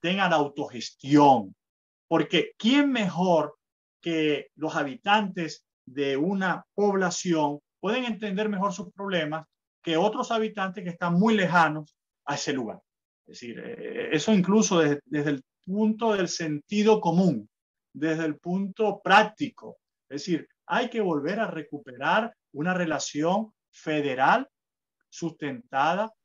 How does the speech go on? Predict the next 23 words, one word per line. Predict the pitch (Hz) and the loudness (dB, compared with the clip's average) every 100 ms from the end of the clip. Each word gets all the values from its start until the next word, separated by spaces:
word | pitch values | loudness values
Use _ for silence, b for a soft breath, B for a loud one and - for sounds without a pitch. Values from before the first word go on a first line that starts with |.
| _ | _
en | 147 160 | -12 -8
el | 147 | -8
respeto | 143 - 147 151 208 196 _ _ _ - | -8 -8 -8 -4 -4 -4 _ _ _ 4
autonómico | 190 185 180 139 196 185 - - _ _ _ _ - | 4 4 -2 -2 0 -2 -6 -18 _ _ _ _ -6
de | 151 | -2
los | 160 143 | -2 -4
distintos | 143 131 - 180 180 185 - | -8 -10 -2 0 0 -2 -4
países | 147 180 185 202 - | -4 -4 -4 -10 -14
que | - | -12
en | 147 | -10
Venezuela | 135 131 117 147 156 185 202 - | -8 -8 -6 0 4 4 2 -4
existen. | 127 - 202 - 110 - _ _ _ _ | -4 0 0 -2 -12 -14 _ _ _ _
Y, | 160 170 | 2 2
y, | 160 170 147 | 2 0 2
y, | 165 160 160 | 0 0 -2
y | 156 | 2
ya | 202 | 4
con | 233 | 4
esto | 214 208 175 | 4 2 -2
cierro | 214 196 127 113 | 2 2 0 -4
y | 139 | -6
me | 139 | -6
despido. | 127 - 220 196 - | -6 -4 2 4 4